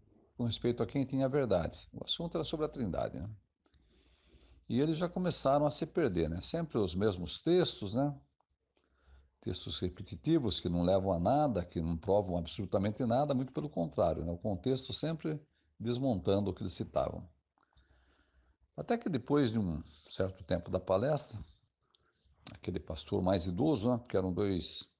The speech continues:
mais jovens, né? Dos seus trinta e poucos anos, e um já mais idoso. Aquele mais idoso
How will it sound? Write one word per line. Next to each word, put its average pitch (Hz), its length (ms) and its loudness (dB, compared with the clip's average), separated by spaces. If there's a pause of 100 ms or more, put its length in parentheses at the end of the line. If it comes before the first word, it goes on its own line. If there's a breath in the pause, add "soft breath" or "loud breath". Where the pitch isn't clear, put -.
(160)
mais - 280 -6
jovens, 104 400 0
né? 110 120 -2
Dos 87 180 -10
seus - 200 -10
trinta 90 300 -2
e 80 40 -12
poucos 92 340 -4
anos, 151 320 0
e 143 40 2
um 147 120 0
já 139 140 0
mais 139 200 0
idoso. 87 440 -4 (140)
Aquele - 160 -6
mais 135 200 0
idoso 151 520 -2